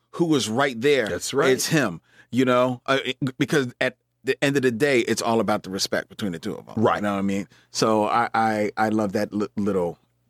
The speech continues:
Speaker 1: insight there.
Speaker 2: Right,
Speaker 1: It's
Speaker 2: right.
Speaker 1: really dope.
Speaker 2: And then you mentioned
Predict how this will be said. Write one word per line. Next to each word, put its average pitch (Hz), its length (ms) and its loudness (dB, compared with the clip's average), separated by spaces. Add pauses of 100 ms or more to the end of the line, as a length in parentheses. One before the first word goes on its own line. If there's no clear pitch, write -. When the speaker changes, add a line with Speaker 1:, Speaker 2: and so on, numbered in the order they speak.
Speaker 1:
insight 85 460 -6
there. - 280 -16
Speaker 2:
Right, 95 320 4
Speaker 1:
It's - 100 -20
Speaker 2:
right. 90 280 2
Speaker 1:
really 73 220 -10
dope. - 240 -20 (220)
Speaker 2:
And 127 140 4
then 139 140 6
you 117 80 6
mentioned 107 500 2